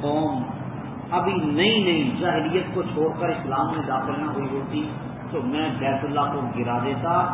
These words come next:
اور اس کو ابراہیمی بنیادوں پر قائم کرتا۔ قریش نے بنایا تھا، بیت اللہ تعمیر کیا تھا جاہلیت میں، حلال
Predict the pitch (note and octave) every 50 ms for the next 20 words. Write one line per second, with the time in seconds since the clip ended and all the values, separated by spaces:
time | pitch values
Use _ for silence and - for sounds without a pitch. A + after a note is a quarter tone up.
0 | - - - - - - - G3 F3+ F3 F3+ F3+ F#3 G#3 - - - F3+ G3+ G3+
1 | G3+ F#3+ F3+ E3+ D#3+ E3+ E3+ D#3+ D3+ C#3 - C#3 D#3+ F#3+ G3+ G#3+ A3+ A#3 G#3+ -
2 | F3 F3 E3+ E3 E3 E3 D#3+ D#3 D#3 D3+ - D#3+ D3 - - - C3+ B2+ B2 B2
3 | A#2+ - A#2+ A2+ - - A2+ G#2+ G#2 G#2 G2+ G2 - - - - - - - -
4 | - - - - - - - - - - - - - C#3+ C#3+ D3+ D#3 E3+ F3 F3+
5 | G3+ G#3 F3+ F3 E3+ F#3+ A3 A#3 A3+ A3+ G#3 G3 G3+ G3 F#3+ F#3+ G3+ G3+ - -
6 | - F3 - F#3+ G3+ - - - A#3+ A#3+ A#3 A3 G#3+ G#3 - F3+ E3 D#3+ E3+ F3+
7 | F3+ G#3 G3+ F#3+ - E3+ E3+ D#3+ - - - - - - - - - - - -
8 | - - E3 E3+ F3 F3+ G3 G3